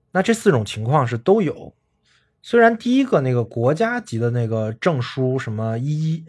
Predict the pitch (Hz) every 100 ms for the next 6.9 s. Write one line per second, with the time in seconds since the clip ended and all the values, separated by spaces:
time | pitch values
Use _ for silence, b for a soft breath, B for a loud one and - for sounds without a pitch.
0 | - 160 151 127 120 135 143 117 123 139
1 | 135 127 127 139 104 120 135 135 180 135
2 | 107 110 127 117 110 135 - - 101 87
3 | 92 135 175 104 104 B B B B -
4 | 143 123 90 - 147 123 90 113 143 131
5 | 120 95 107 107 127 127 - - 98 127
6 | 135 147 160 - - 107 143 117 104